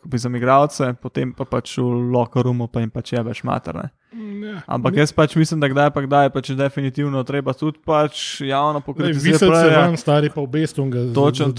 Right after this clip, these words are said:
Speaker 1: to.
Speaker 2: urice gor, pa
Speaker 1: Točno to, nimaš pač kaj, kdaj je treba tudi tako
Speaker 2: Ne.
Speaker 1: narediti, no.
Speaker 2: Danes je ipak se nam pozna, ne, da smo, nazadnje smo bili vrhunski, ampak res vrhunski,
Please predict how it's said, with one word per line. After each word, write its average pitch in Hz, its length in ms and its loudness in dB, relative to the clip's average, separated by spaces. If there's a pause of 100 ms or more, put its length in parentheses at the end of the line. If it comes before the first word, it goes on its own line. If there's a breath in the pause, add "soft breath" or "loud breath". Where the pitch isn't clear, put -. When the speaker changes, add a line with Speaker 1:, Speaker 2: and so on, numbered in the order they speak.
Speaker 1:
to. 135 120 6
Speaker 2:
urice 135 280 -2
gor, 135 240 -2
pa 131 380 -4 (220)
Speaker 1:
Točno 139 340 -6
to, 143 240 -2
nimaš 131 340 -2
pač - 240 -8
kaj, 135 160 0
kdaj 120 200 0
je 123 80 0
treba 127 240 -2
tudi - 140 -10
tako - 140 -6
Speaker 2:
Ne. 139 60 0
Speaker 1:
narediti, 120 340 -6
no. - 180 -12 (100)
Speaker 2:
Danes 160 340 2
je 170 80 4 (140)
ipak 170 280 2
se 151 120 2
nam 139 140 4
pozna, 127 400 2
ne, 107 100 0
da 107 120 -6
smo, 117 340 -6 (300)
nazadnje 139 680 2
smo 143 180 0
bili 135 200 0
vrhunski, 131 920 -2 (520)
ampak - 260 -6
res 143 180 0
vrhunski, 131 560 0